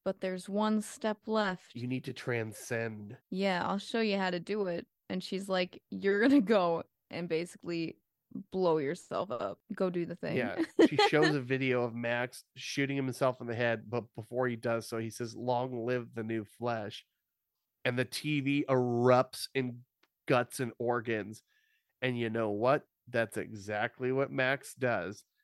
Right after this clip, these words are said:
Speaker 2: We as an audience see him stand up, put the flesh gun to his head, say, "Long live the new flesh," and bango dango, he dead, and we've got credits.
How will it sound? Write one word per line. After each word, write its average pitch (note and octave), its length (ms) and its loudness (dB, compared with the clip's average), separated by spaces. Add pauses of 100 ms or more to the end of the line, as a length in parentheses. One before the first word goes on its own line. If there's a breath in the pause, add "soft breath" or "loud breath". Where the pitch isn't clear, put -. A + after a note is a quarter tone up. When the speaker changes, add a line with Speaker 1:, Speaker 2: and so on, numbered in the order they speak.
(280)
Speaker 2:
We A#2+ 160 2
as A2+ 100 -2
an A#2+ 140 -2
audience C3 580 2
see B2 240 -2
him A2 220 -2
stand A2 520 -4
up, C#3+ 240 4 (360)
put C3 240 0 (240)
the A#2 80 -4
flesh B2+ 440 0
gun B2+ 280 0
to A#2+ 100 -2
his A2 220 -4
head, C#3+ 400 2 (580)
say, A#2 300 0
"Long A#2 520 0
live B2+ 300 0
the A#2 100 -4
new A#2+ 300 0
flesh," C3+ 560 -2 (220)
and C#3+ 840 0 (420)
bango F#3 840 4
dango, D3+ 720 4
he A#2 240 -2
dead, C#3 500 4
and G#2+ 140 -2
we've C3 260 -2
got C#3 380 2
credits. A2 720 -6